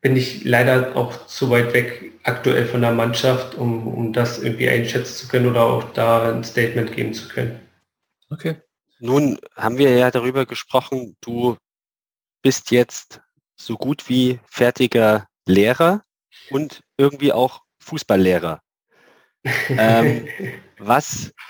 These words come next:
Speaker 3: also vielleicht wirst du das ja mal, ein, ein großartiger Fußballlehrer, wer weiß. Ähm, was, mich würde interessieren, was sind denn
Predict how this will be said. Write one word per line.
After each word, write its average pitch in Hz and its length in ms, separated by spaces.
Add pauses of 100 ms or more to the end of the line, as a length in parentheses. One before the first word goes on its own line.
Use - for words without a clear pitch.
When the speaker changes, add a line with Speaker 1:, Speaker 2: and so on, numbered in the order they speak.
(320)
Speaker 3:
also - 180
vielleicht 117 280
wirst 175 180
du 131 40
das 107 180
ja 98 100
mal, 85 260
ein, 90 220
ein 92 220
großartiger 101 520
Fußballlehrer, 85 600
wer 87 120
weiß. 104 180 (500)
Ähm, 104 200 (340)
was, - 380
mich 139 180
würde 160 160
interessieren, 139 400
was 127 140
sind 151 200
denn 135 240